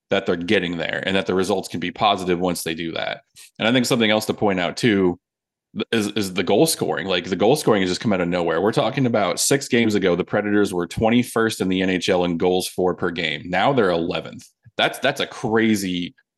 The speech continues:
that's a ten point jump in goals for per game. They, they went from averaging, I think it was around, right around three goals somewhere in there, to averaging four point three goals over the last six games.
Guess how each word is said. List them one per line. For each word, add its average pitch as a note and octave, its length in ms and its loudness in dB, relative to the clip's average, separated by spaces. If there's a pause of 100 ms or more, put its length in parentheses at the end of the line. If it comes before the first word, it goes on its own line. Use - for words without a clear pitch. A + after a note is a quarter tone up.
that's A#2+ 200 0
a A2+ 100 -2
ten C3 300 2
point A#2+ 340 0
jump F#2 260 0
in F2 140 -2
goals F#2 240 0
for F#2+ 240 0
per F#2+ 120 -2
game. E2+ 380 -2 (400)
They, G2+ 140 4
they G3+ 140 4
went - 240 2
from G#2+ 140 2
averaging, G2+ 420 2
I F#2+ 60 2
think G#2 180 -2
it - 60 -2
was F#2+ 160 2
around, F#2 500 2
right F#2 180 0
around F#2 380 0
three F#2 380 -2
goals F#2 340 2
somewhere G2+ 420 2
in F#2+ 120 2
there, G2 220 2
to - 160 -2
averaging F2+ 340 -2
four F#2 300 0
point F#2 240 -4
three F#2 160 -2
goals F#2 220 2
over F#2 140 0
the F#2 100 0
last F2+ 260 0
six - 180 -4
games. F2+ 420 -2